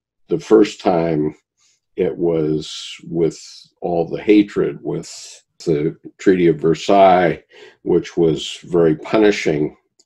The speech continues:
on the German people and terribly pu-,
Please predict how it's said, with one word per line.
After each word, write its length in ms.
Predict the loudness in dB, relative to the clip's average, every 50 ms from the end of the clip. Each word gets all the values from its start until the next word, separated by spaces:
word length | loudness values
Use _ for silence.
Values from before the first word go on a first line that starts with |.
| _
on 460 | -10 -8 -8 -8 -8 -8 -8 -8 -8 -8
the 120 | -10 -10
German 520 | -8 -4 -2 -2 0 0 -2 -2 -4 -8
people 540 | -8 -6 -6 -6 -4 -6 -8 -8 -8 -12 -14 _ _ _ _ _ _ _ _ _ _ -12
and 480 | -10 -10 -8 -10 -10 -10 -12 -12 -14 -16 -20 -20 -2
terribly 480 | 0 4 4 4 4 2 0 -2 -2
pu-, 180 | -4 -10 _